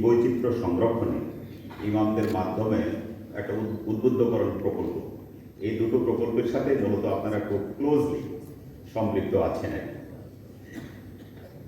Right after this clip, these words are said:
সমাজে শান্তি শৃঙ্খলা বজায় রাখার ক্ষেত্রে আপনারা গুরুত্বপূর্ণ ভূমিকা পালন করছেন। মূলত যারা ইমাম আছেন, খতিব আছেন,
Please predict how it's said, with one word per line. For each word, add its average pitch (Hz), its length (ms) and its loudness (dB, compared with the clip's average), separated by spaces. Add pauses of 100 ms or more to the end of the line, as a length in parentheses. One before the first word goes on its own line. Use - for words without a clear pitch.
(1160)
সমাজে 107 460 2
শান্তি 110 360 2
শৃঙ্খলা 127 360 6
বজায় 95 320 6
রাখার 95 300 2
ক্ষেত্রে 107 540 0 (160)
আপনারা 101 280 0
গুরুত্বপূর্ণ 95 640 2
ভূমিকা 87 440 0
পালন 90 280 0
করছেন। - 260 -4
মূলত 123 340 2 (380)
যারা 101 160 0
ইমাম 98 540 0
আছেন, 101 320 0 (300)
খতিব 101 300 2
আছেন, - 320 0